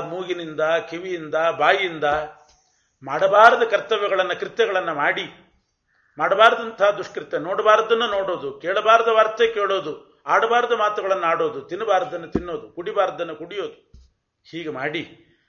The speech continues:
ಹಣ ಸಂಗ್ರಹ ಅಂದ್ರೆ ಪಾಪ ಸಂಗ್ರಹ ಮಾಡಿಕೊಂಡ ಜೀವ ಅಂತ ಅರ್ಥ. ಈ ರೀತಿ ಜೀವನ ಮಾಡ್ತಾ ಇರುವಾಗ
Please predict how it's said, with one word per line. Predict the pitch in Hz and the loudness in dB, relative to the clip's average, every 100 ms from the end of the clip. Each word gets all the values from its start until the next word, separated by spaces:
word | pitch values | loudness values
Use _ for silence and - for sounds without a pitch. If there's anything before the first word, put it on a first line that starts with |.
| _ _ - | _ _ -16
ಹಣ | 160 | -6
ಸಂಗ್ರಹ | 208 180 170 143 | -4 -4 -6 -6
ಅಂದ್ರೆ | 131 127 170 | -8 -4 -4
ಪಾಪ | 120 151 202 | -2 -4 -2
ಸಂಗ್ರಹ | 170 165 147 | -6 -6 -8
ಮಾಡಿಕೊಂಡ | 151 139 143 135 | -6 -8 -8 -10
ಜೀವ | 123 123 131 120 | -10 -8 -8 -8
ಅಂತ | 117 131 | -8 -12
ಅರ್ಥ. | 123 - _ _ - - - _ _ _ _ _ _ _ _ _ _ _ _ _ _ - | -14 -16 _ _ -10 -10 -18 _ _ _ _ _ _ _ _ _ _ _ _ _ _ -10
ಈ | 226 | -8
ರೀತಿ | 220 196 196 175 | -6 -8 -10 -12
ಜೀವನ | 127 185 190 | -6 -4 -4
ಮಾಡ್ತಾ | 175 185 - 151 | -4 -4 0 2
ಇರುವಾಗ | 151 135 139 | 2 2 0